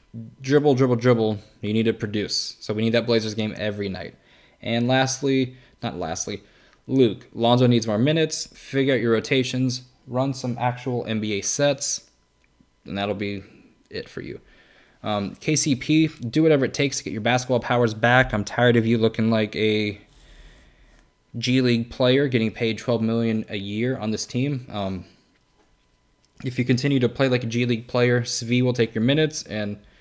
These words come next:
he played pretty well against, uh, the Raptors in the fourth when we made our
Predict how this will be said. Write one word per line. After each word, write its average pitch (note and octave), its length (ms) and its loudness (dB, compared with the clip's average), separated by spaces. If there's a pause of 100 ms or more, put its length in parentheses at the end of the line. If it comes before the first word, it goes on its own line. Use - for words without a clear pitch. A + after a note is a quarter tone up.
(640)
he F#3+ 280 -4
played D#3+ 540 -2
pretty D3+ 420 -2
well A#2 460 2
against, G#2+ 720 -4
uh, G2 360 -2 (1120)
the A2 80 -2
Raptors A#2+ 420 0
in G#2+ 60 -2
the G2 60 -4
fourth A2+ 360 -2
when G#2 100 -6
we G#2 60 -4
made G#2+ 160 -2
our G2+ 320 -2